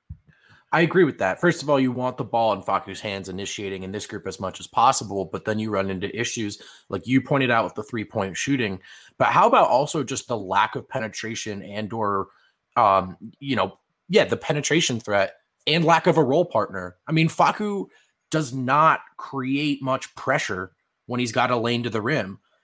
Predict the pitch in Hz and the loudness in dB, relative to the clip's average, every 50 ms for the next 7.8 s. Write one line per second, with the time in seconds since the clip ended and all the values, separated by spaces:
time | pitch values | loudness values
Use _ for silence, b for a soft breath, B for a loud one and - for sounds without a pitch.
0 | _ _ - - 139 - 156 131 - 175 175 - - 175 170 143 135 127 - 135 | _ _ -2 0 0 0 0 2 2 2 2 2 2 2 2 4 2 0 0 -2
1 | 131 107 - - 127 135 170 170 _ _ _ _ - - 135 123 131 127 123 110 | -4 -4 -4 -4 -4 -4 -4 -6 _ _ _ _ -6 -4 -4 -2 -2 -2 -2 -2
2 | 120 120 - - 120 - - 113 104 - - 110 90 98 123 135 127 113 104 B | -2 -4 -4 -4 -6 -4 -4 -6 -4 -4 -4 -4 -4 -2 0 0 0 0 0 B
3 | B B B B B - 196 165 202 156 - 139 127 123 123 120 - _ _ _ | B B B B B 0 2 4 4 4 4 4 4 4 4 2 -2 _ _ _
4 | _ _ _ _ _ _ _ - 151 143 143 180 220 220 - - - 131 113 107 | _ _ _ _ _ _ _ 0 2 4 6 6 6 4 2 0 0 0 0 0
5 | 101 95 104 101 98 98 92 - 135 127 - - - 156 147 135 135 127 - - | -2 -2 -2 -2 -2 -4 -4 -2 0 2 2 2 2 0 0 0 0 -2 -4 -6
6 | 117 110 113 - - 127 107 107 104 - - - 147 160 135 104 92 - - - | -6 -6 -6 0 2 2 2 2 0 -2 -4 -2 0 0 0 0 -2 -6 -10 -16
7 | _ _ _ _ _ _ _ _ _ - 120 120 113 110 110 - | _ _ _ _ _ _ _ _ _ 0 2 4 6 6 6 6